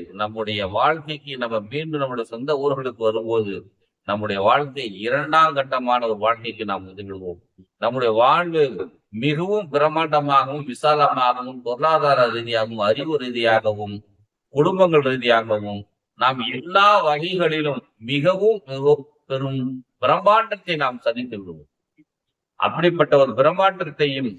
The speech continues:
வாழ்வின் விசாலத்தையும் தரக்கூடிய இடம்தான் இந்த மினா என்பதை நீங்கள் புரிந்து கொண்டு இந்த இடத்தில் நீங்க செய்ய வேண்டிய அமல்களை திருப்திகரமாக நீங்கள் செய்ய வேண்டும். அதே போல இந்த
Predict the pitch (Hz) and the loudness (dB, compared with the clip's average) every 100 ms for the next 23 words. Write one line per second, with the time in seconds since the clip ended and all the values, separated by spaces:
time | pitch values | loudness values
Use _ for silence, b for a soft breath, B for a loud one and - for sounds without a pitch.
0 | - _ _ _ 101 147 190 185 165 127 | -16 _ _ _ 2 4 4 0 -6 -4
1 | 127 185 214 196 - 160 135 139 135 131 | 0 2 4 2 0 -6 0 0 0 -2
2 | 123 113 123 123 113 107 110 - - 113 | -4 0 0 0 2 2 0 -6 -12 -10
3 | 127 120 92 - - _ _ _ _ 104 | 0 2 2 -4 -16 _ _ _ _ -4
4 | 131 156 175 180 - 127 131 131 127 117 | 0 2 4 2 -2 -4 0 0 0 -4
5 | 110 110 127 131 131 131 - 131 139 165 | -8 -8 -8 -6 -4 -6 -6 -8 -6 -8
6 | 160 113 107 107 101 110 - 135 123 110 | -8 -12 -10 -8 -2 0 0 -4 -8 -8
7 | 107 - 110 120 107 101 92 104 127 113 | -8 -8 -8 -6 -6 -4 -4 -4 -6 -6
8 | 104 98 101 - 107 _ _ 165 214 - | -6 -6 -14 -20 -20 _ _ 2 2 2
9 | 175 151 139 131 123 120 107 101 101 92 | 2 2 2 0 0 0 -4 -6 -10 -10
10 | 92 85 82 92 _ _ _ _ _ _ | -10 -12 -16 _ _ _ _ _ _ _
11 | _ _ _ _ - 120 127 135 123 - | _ _ _ _ -10 -6 0 4 4 2
12 | - - _ _ _ _ _ _ 107 | -4 -20 _ _ _ _ _ _ 2